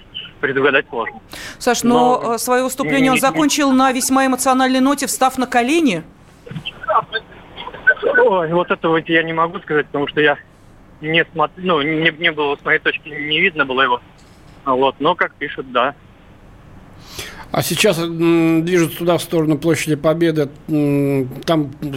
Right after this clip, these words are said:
Speaker 3: силы
Speaker 1: Я
Speaker 3: безо-
Speaker 1: уже, я уже вижу людей, я уже вижу впереди людей с бело-красно-белыми флагами.
Speaker 3: Ну, между ними, э, по крайней мере, хоть силы безопасности выстраиваются, иначе сейчас начнётся
Speaker 1: Не, никакой,
Speaker 3: свалка.
Speaker 1: никакого, ни-, никакой, никакого коридора безопасности нет.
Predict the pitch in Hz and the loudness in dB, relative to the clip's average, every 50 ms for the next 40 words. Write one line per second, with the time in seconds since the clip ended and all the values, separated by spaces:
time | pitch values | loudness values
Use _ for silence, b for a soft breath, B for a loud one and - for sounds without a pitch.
0 | 127 123 - - 180 165 151 143 147 160 170 196 196 180 185 196 202 190 202 214 | -6 -4 -2 0 2 2 4 4 4 4 4 2 2 2 2 2 2 2 0 -4
1 | 220 233 202 165 165 160 170 170 160 170 151 156 160 165 156 - 190 190 196 165 | -4 -4 -4 -4 -2 -2 -2 -4 -4 -4 0 0 0 0 0 0 -2 -2 0 0
2 | 131 135 - - 143 135 147 151 147 143 127 123 147 143 131 - B B B B | -2 -2 -4 -2 -2 -2 0 0 0 -2 0 2 0 0 0 -2 B B B B
3 | B B B B B B 135 123 127 - - 135 131 151 151 147 143 135 - 165 | B B B B B B -12 -10 -10 -10 -8 -4 0 0 2 2 2 0 0 0
4 | 139 135 - - - 143 135 143 139 135 131 135 131 - 170 175 190 208 170 156 | 0 0 -2 -2 -6 -2 0 0 0 0 -2 -4 -4 -2 -2 0 0 0 -4 -4
5 | 123 120 147 160 185 185 196 202 190 175 185 208 214 220 208 202 196 196 190 185 | -2 0 0 2 2 2 2 2 2 2 2 2 2 2 2 2 2 4 4 4
6 | 185 180 180 175 170 151 131 - 190 - - 202 185 180 175 175 170 147 165 175 | 4 4 2 2 0 0 0 -2 -2 0 2 0 2 2 2 2 2 2 0 -2
7 | 165 - 190 175 156 147 151 165 170 170 151 127 135 127 131 151 151 139 - 214 | -2 0 0 0 2 2 2 0 2 0 -2 -2 -2 -4 -4 -4 -4 -4 -2 0
8 | 233 233 226 165 135 139 143 143 131 - 165 147 127 160 156 - - 165 151 - | 0 2 2 0 0 0 0 0 0 0 0 0 2 0 -2 0 0 -2 -2 -2
9 | - 160 160 160 151 156 156 156 165 - 180 170 175 185 202 214 - - - - | -4 -2 0 0 2 2 2 2 0 0 0 0 2 2 0 0 0 -4 -8 -6
10 | 185 170 - - 180 175 160 - - 165 156 - - 165 175 160 165 160 156 160 | -8 -6 -2 0 0 0 0 -4 -8 -14 -16 -14 -12 -10 -8 -6 -4 -2 -2 0
11 | 156 170 156 - 170 156 151 147 143 143 143 151 143 165 151 - 160 147 131 - | 2 0 0 0 -2 -4 -2 0 0 0 0 0 0 -2 -2 0 0 -2 0 0
12 | 147 147 147 147 151 147 143 - - - - - 165 139 - - - - - 147 | 0 -2 0 0 0 -2 -2 -6 -12 -10 -4 -2 -2 -2 -4 -6 -18 -12 -6 -2
13 | 175 214 214 | -2 -2 -2